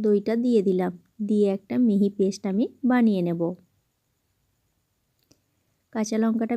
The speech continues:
ভেঙে দিচ্ছি, না হলে মিক্সিতে লঙ্কাটা ভালোভাবে বাটা যায় না, সেই জন্য লঙ্কাটা একটু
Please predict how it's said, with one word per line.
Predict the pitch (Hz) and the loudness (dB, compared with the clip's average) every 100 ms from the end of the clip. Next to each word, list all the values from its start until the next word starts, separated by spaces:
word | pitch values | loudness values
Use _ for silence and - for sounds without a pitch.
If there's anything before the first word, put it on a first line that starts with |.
| 214 | -2
ভেঙে | 185 202 220 | -2 0 0
দিচ্ছি, | 190 - 226 339 - 226 | -2 -6 -6 -4 -2 -2
না | 208 | 0
হলে | 202 202 196 | 0 0 0
মিক্সিতে | 196 - 202 233 330 _ _ _ _ _ - | -2 -6 -4 -4 -4 _ _ _ _ _ -2
লঙ্কাটা | 214 208 196 208 226 | 0 0 -2 -4 -2
ভালোভাবে | 196 190 190 208 233 | -2 -2 -2 -2 -2
বাটা | 220 214 190 | -2 -2 -2
যায় | 180 170 | -2 -2
না, | 170 180 | -4 -6
সেই | 208 196 | -4 -2
জন্য | 196 214 | 0 -2
লঙ্কাটা | 196 185 185 185 185 | -2 -4 -6 -6 -6
একটু | - | -4